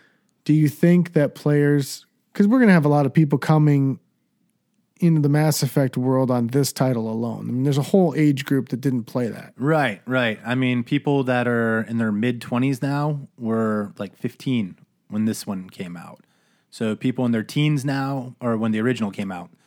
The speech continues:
Speaker 2: So people that are teens, sort of in that demographic now, weren't even ten when the first one came out.
Speaker 1: When are kids allowed to start playing?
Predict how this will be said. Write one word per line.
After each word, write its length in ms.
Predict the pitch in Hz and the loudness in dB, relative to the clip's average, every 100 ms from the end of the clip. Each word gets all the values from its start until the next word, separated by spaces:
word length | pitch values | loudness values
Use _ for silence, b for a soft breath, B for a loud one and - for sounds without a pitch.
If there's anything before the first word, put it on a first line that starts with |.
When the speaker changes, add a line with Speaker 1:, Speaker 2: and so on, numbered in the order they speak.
| b b b | b b b
Speaker 2:
So 300 | - 120 113 | -4 -2 0
people 280 | 147 135 135 | 0 0 2
that 120 | 123 | 0
are 100 | 113 | 0
teens, 520 | - 151 147 147 156 | -2 0 0 0 -2
sort 220 | - 131 117 | -2 -2 -2
of 60 | |
in 80 | 113 | -2
that 180 | 117 117 | -2 -2
demographic 480 | 120 120 120 113 113 | -4 -2 -2 -4 -4
now, 420 | 120 131 139 135 b b b b b b | -4 -2 -4 -6 b b b b b b
weren't 140 | 131 143 | -2 0
even 220 | 127 101 | 0 -2
ten 440 | - 131 110 82 - | -4 -2 -2 -4 -10
when 120 | 98 | -8
the 60 | 98 | -8
first 300 | 104 92 92 | -8 -10 -12
one 140 | 87 | -16
came 180 | 87 85 | -16 -18
out. 220 | 82 76 _ _ _ _ | -18 -20 _ _ _ _
Speaker 1:
When 160 | 151 165 | 0 0
are 60 | |
kids 280 | - 135 - | -2 -10 -6
allowed 200 | 123 123 | -4 -4
to 40 | |
start 300 | 120 120 - | -6 -8 -8
playing? 380 | - 120 117 104 | -8 -6 -6 -8